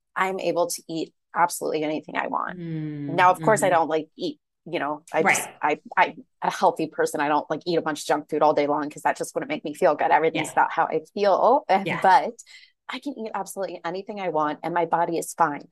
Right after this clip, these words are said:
Speaker 1: I don't have
Speaker 2: Mm-hmm.
Speaker 1: the reactions that I had because I was able to go to that deeper level
Speaker 2: Yeah.
Speaker 1: with healing of, like, really the trauma. And we're talking about, again, healing the trauma. It's healing of the nervous system.
Speaker 2: Mm-hmm.
Speaker 1: And once you can do that, and once you can get to that level,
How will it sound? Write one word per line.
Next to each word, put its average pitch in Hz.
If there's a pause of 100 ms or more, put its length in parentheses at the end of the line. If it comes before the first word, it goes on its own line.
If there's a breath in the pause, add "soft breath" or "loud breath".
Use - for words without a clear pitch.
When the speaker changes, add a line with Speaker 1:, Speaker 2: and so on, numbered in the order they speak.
(120)
Speaker 1:
I 151
don't 165
have 170
Speaker 2:
Mm-hmm. 139
Speaker 1:
the 165
reactions 156
that 160
I 165
had 175 (480 soft breath)
because 190
I 170
was 160
able 156
to 165
go 156
to 156
that 151 (220)
deeper 180
level 160 (140)
Speaker 2:
Yeah. 123
Speaker 1:
with 175 (260)
healing 190
of, 160
like, 156
really 185
the -
trauma. 160
And 156
we're 156
talking 160
about, 170
again, 160
healing 160
the 147
trauma. 170
It's 151
healing 175
of 147
the 147
nervous 143
system. -
Speaker 2:
Mm-hmm. 135
Speaker 1:
And 170
once 190
you 190
can 165
do 214
that, 165
and 165
once 160
you 165
can 165
get -
to 175
that 151
level, 170